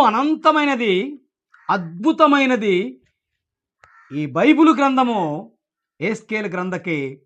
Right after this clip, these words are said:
తేనె పట్టు వలె మధురముగా ఉన్నదంట. ఆషామాష కాదు ఈ గ్రంథం కూడా.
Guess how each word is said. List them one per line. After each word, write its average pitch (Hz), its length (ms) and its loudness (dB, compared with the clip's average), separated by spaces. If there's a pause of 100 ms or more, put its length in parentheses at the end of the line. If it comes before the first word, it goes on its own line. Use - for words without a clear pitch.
(760)
తేనె 208 320 -2
పట్టు 196 300 -6
వలె 170 260 -2
మధురముగా 156 500 -6
ఉన్నదంట. 131 480 -12 (1700)
ఆషామాష 233 600 2
కాదు 196 360 0
ఈ 185 80 -2 (300)
గ్రంథం 185 320 -4
కూడా. 147 280 -8